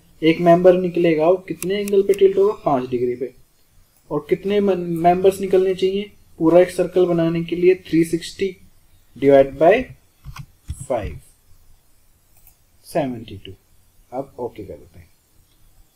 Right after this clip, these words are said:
तो आप समझे इसका मतलब क्या है, देखिए, हम्म, ओके कर देते हैं, उसके बाद समझते हैं इसको। ठीक है, रेडियल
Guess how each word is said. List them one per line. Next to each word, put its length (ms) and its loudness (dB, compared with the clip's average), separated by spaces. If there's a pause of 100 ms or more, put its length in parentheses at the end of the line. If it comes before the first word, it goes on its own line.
तो 60 2
आप 220 2
समझे 280 -4
इसका 280 -6
मतलब 360 -6
क्या 140 0
है, 200 -8 (1160)
देखिए, 440 -6 (1000)
हम्म, 240 -12 (160)
ओके 260 -2
कर 160 0
देते 260 -6
हैं, 260 -12 (580)
उसके 320 -12 (120)
बाद 180 -4
समझते 500 -18
हैं 80 -20
इसको। 280 -20 (1400)
ठीक 240 -12
है, 120 -10 (3500)
रेडियल 260 -10